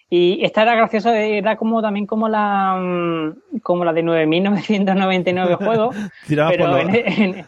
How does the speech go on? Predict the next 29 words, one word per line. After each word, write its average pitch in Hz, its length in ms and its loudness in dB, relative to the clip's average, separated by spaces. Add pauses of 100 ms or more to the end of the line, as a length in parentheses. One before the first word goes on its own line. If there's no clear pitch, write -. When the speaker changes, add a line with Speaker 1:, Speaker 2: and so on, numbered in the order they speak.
(160)
Speaker 2:
tirabas 147 260 0
por 160 140 0
lo 139 120 2
alto 123 240 0
siempre 120 380 -2
tú, 123 160 0
venga, 117 400 -4
yo 151 240 -4
quiero 160 220 -4
máquinas 175 400 -2
de, 165 180 -4
de 143 140 -4
menos 180 200 0
de 185 100 0
diez 180 120 2
mil 170 140 0
juegos, 185 400 0
a 170 40 2
mí 156 100 -4
no 160 100 -2
me 151 80 0
regaléis, 120 480 -4
¿eh? 165 180 -8
Speaker 1:
<laughs> 208 240 -2
Ah, 185 640 -4
mierda, 175 460 2
exactamente, 147 520 -4
<laughs> - 40 -8
mierda. 160 440 -2